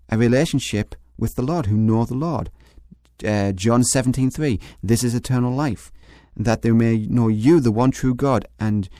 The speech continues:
your Son, whom you sent." That's eternal life, essentially. So,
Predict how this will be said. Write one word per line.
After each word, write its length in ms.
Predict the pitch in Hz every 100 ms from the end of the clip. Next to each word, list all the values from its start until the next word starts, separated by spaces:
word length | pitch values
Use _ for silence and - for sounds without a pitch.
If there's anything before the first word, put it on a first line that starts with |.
| -
your 180 | 113 113
Son, 360 | - 165 131
whom 220 | 87 107
you 120 | 113 120
sent." 400 | - 180 - - _ _ _ _ _ _ _ _ _ _ _ _ _
That's 180 | 101 -
eternal 340 | 117 127 123
life, 380 | 143 - 98 - - _ _ _ -
essentially. 600 | - 156 170 - 110 - _ _ _ _ _ _ _ _ _ _ _ _ _
So, 800 | - - - - 151 143 139 135